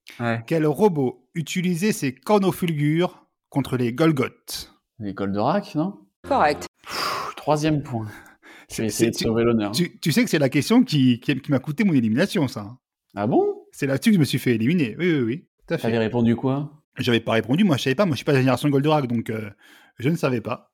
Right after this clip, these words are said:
Speaker 1: D'accord.
Speaker 2: Donc, je n'ai pas répondu, hélas. Enfin, dernière question.
Speaker 1: Hmm.
Speaker 2: Seb.
Speaker 1: Oui.
Speaker 2: Quelle sorte d'animal est le bouquet breton ?
Speaker 1: Le bouquet breton ?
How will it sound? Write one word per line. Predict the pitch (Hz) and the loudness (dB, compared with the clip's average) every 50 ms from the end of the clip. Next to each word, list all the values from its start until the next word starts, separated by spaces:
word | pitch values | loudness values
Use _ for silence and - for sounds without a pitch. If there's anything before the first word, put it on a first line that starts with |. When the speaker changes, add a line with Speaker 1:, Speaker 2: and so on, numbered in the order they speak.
| _ _ | _ _
Speaker 1:
D'accord. | - - 95 95 - - 95 90 - - _ _ _ _ _ - | -20 -16 -16 -16 -16 -16 -18 -18 -18 -20 _ _ _ _ _ -8
Speaker 2:
Donc, | 120 101 | -8 -4
je | 95 123 | -2 -2
n'ai | 123 | 0
pas | - 160 | 2 2
répondu, | 147 139 - 120 110 104 107 - - - - - | 2 2 2 0 -2 -2 -4 -8 -14 -18 -16 -12
hélas. | - 117 110 - - - - - - _ _ _ _ _ - | -10 -8 -8 -8 -10 -12 -16 -20 -20 _ _ _ _ _ 0
Enfin, | 156 160 143 - 202 202 202 202 202 _ - | 0 0 0 0 0 0 0 0 -6 _ -16
dernière | 151 123 113 220 233 220 190 202 202 208 202 196 170 - - | -12 -6 -2 0 2 2 2 0 0 0 0 -2 -4 -4 -6
question. | 175 160 143 - - - - 139 139 143 _ _ _ _ _ _ _ - | -8 -8 -8 -8 -14 -12 -10 -10 -10 -10 _ _ _ _ _ _ _ -8
Speaker 1:
Hmm. | 104 107 107 110 110 107 _ _ _ _ _ _ _ _ _ _ _ _ _ _ _ _ _ _ _ _ _ _ | -6 -4 -4 -6 -6 -10 _ _ _ _ _ _ _ _ _ _ _ _ _ _ _ _ _ _ _ _ _ _
Speaker 2:
Seb. | - - - - 131 120 123 127 - - _ _ - _ _ _ _ _ _ _ - | -16 -8 -2 0 0 2 2 0 -4 -4 _ _ -20 _ _ _ _ _ _ _ -16
Speaker 1:
Oui. | - - - - 151 _ _ _ _ _ _ _ _ _ _ _ _ _ _ _ _ _ _ _ _ _ _ - | -14 -14 -14 -16 -20 _ _ _ _ _ _ _ _ _ _ _ _ _ _ _ _ _ _ _ _ _ _ -8
Speaker 2:
Quelle | - 156 147 139 | -6 -4 -4 -4
sorte | - - - 185 170 - - - 139 - _ _ - | -6 -4 -2 -2 -2 -2 -2 -10 -10 -10 _ _ -8
d'animal | 135 139 190 208 214 208 185 156 131 123 110 107 - - _ _ _ _ _ _ - - | 0 2 4 6 6 4 4 2 0 -2 -4 -8 -10 -16 _ _ _ _ _ _ -4 -2
est | 147 | 0
le | 139 143 135 | 2 2 0
bouquet | 131 147 175 160 - - 190 180 180 _ - - | 0 -2 -4 -4 -2 0 0 0 0 _ -12 -6
breton ? | 127 127 147 165 160 - 135 107 95 _ _ _ _ - | 2 4 4 4 4 2 -4 -8 -8 _ _ _ _ -12
Speaker 1:
Le | - 98 101 98 | -8 -6 -6 -6
bouquet | 104 113 127 139 - - 151 143 | -6 -6 -8 -8 -6 -4 -4 -2
breton ? | 127 113 107 120 131 123 127 - 147 160 | -2 -2 -4 -4 -6 -8 -8 -8 -10 -10